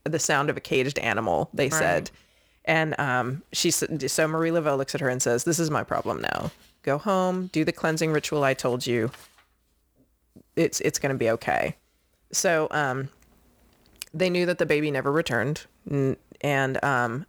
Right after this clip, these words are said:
Speaker 1: the story was that, uh, the,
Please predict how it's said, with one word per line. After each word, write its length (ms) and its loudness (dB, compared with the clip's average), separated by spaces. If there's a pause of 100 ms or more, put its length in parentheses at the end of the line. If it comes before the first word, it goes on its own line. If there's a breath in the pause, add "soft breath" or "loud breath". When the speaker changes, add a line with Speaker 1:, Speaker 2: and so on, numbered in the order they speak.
Speaker 1:
the 140 2
story 360 0
was 340 0
that, 460 -4
uh, 360 0 (1080 soft breath)
the, 260 2